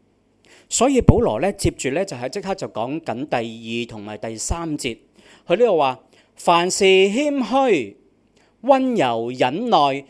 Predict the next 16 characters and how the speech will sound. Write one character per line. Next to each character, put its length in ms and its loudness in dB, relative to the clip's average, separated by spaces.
用 300 2
愛 160 6
心 320 0
互 140 0
相 300 0
寬 420 2
容， 320 -4
用 320 2
和 360 2
平 340 -4
彼 260 2
此 200 -6
聯 540 -2
絡， 300 0
竭 240 6
力 260 2